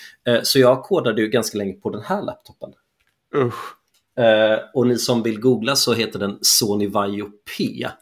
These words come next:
Speaker 1: Det är alltså en arton-tums dator som liksom inte ens har plats för en touchpad för att den är så kompakt. Eh, jag kommer skicka en länk i, eh,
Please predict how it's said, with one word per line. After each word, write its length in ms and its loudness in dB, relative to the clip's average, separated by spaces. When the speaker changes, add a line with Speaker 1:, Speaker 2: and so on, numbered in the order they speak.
Speaker 1:
Det 160 4
är 40 6
alltså 200 2
en 160 -4
arton-tums 840 -2
dator 720 -2
som 480 -2
liksom 300 -6
inte 240 0
ens 140 0
har 120 -4
plats 280 -8
för 80 -4
en 80 -8
touchpad 580 -6
för 160 -10
att 60 -10
den 120 -6
är 80 -6
så 220 -6
kompakt. 520 -8
Eh, 120 -6
jag 240 -2
kommer 160 2
skicka 220 -2
en 140 -2
länk 300 -4
i, 180 0
eh, 80 -6